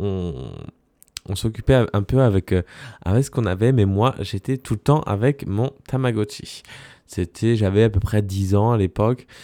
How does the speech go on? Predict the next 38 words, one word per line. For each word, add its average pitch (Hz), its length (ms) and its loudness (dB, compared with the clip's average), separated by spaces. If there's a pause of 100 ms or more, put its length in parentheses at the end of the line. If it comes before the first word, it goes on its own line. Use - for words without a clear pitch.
(180)
Je 98 160 -2
jouais, 117 460 0
c'était 101 360 -4
Noël 120 560 -2
deux 110 180 -4
mille 95 1080 -4 (100)
quatre 123 360 -8
ou - 20 -8
deux 90 140 -8
mille 87 180 -6
cinq, 160 320 -10
je 104 100 -12
sais 85 180 -10
plus. 135 260 -8 (440)
Et 123 160 2
je 107 140 2
jouais 101 200 2
énormément, 95 440 4
j'avais 95 240 4
eu 104 60 2
la 92 200 4
Nintendo 98 640 2
Advance. 95 640 -2 (420)
Et 92 60 -2
donc 92 180 0
c'est - 140 -2
vrai 104 300 -2 (500)
que 110 120 0
je 95 100 2
jouais 104 240 -2
à 107 100 2
Nintendogs. 110 560 0 (340)
Ça, 107 220 0
Nintendogs, 101 460 2
c'était 90 240 -4
le - 80 -16
feu, 95 240 -4
franchement. 95 500 -4